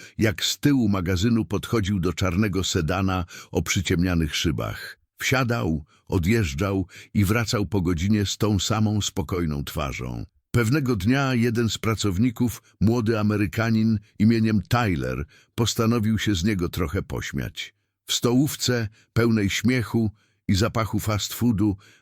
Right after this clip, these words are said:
Marek usiadł z boku jak zawsze. Tyler podszedł, klepnął go w ramię i z udawanym akcentem powiedział: „Ja jestem z Polonia, ja lubić pracować”.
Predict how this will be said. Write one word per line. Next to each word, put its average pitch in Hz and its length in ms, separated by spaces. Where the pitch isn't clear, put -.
Marek 113 420
usiadł 95 460
z 80 100
boku 98 380
jak 85 200
zawsze. 64 520
Tyler 110 420
podszedł, 101 600
klepnął 107 460
go 82 120
w 73 60
ramię 113 400
i 98 180
z 80 160
udawanym 107 540
akcentem 92 540
powiedział: 87 540
„Ja 117 280
jestem 107 480
z - 120
Polonia, 104 800
ja 101 240
lubić 101 460
pracować”. 78 880